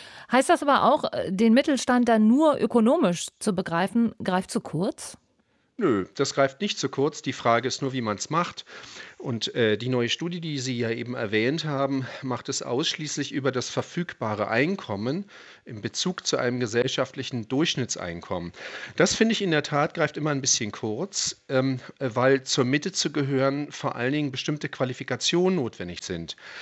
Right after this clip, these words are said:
Speaker 2: Ein mittlerer Schulabschluss, äh, eine berufliche, mindestens dreijährige berufliche, ähm, Ausbildung,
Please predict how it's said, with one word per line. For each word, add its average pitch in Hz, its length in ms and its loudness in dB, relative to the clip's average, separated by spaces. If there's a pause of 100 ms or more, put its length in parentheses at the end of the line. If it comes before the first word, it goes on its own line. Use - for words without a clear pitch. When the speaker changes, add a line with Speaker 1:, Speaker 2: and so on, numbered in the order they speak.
(100)
Speaker 2:
Ein 123 140 -2
mittlerer 156 360 2
Schulabschluss, 147 920 0
äh, 117 320 0
eine 117 240 -4
berufliche, 147 720 0
mindestens 151 420 0
dreijährige 127 680 0
berufliche, 120 680 -6
ähm, 107 360 -6 (400)
Ausbildung, 117 840 -2